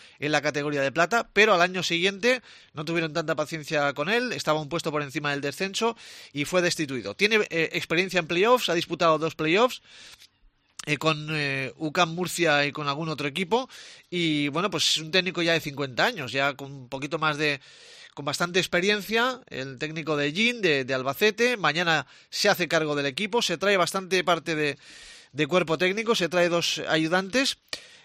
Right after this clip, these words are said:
eh, en concreto a José García Sierra y su preparador físico Jonathan Moreno. Eh, García Sierra es segundo entrenador,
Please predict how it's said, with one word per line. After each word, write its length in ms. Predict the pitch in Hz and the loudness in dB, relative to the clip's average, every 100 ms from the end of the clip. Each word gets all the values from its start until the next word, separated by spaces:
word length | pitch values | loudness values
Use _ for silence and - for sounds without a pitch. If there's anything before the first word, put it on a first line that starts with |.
| - | -4
eh, 380 | 147 143 139 156 | 0 2 0 0
en 160 | 156 | -2
concreto 440 | 151 151 180 190 190 | 0 0 0 2 2
a 60 | |
José 240 | 165 160 190 | 2 -2 0
García 260 | 165 180 | 0 0
Sierra 380 | 156 175 143 135 | 0 0 2 2
y 80 | 139 | 0
su 100 | 156 | -2
preparador 460 | 143 147 160 190 | -2 0 2 0
físico 480 | - 165 156 143 143 | -2 -4 -4 -2 -2
Jonathan 420 | 139 170 165 156 | 0 -2 0 -2
Moreno. 460 | 143 151 185 247 262 | -2 0 0 -2 -4
Eh, 220 | - 127 120 | -8 -6 -4
García 300 | 123 170 156 | -4 -2 -2
Sierra 240 | 160 147 | -2 -2
es 80 | 135 | -4
segundo 380 | 143 135 151 151 | -4 -6 -6 -6
entrenador, 520 | 151 160 180 247 | -4 -2 2 2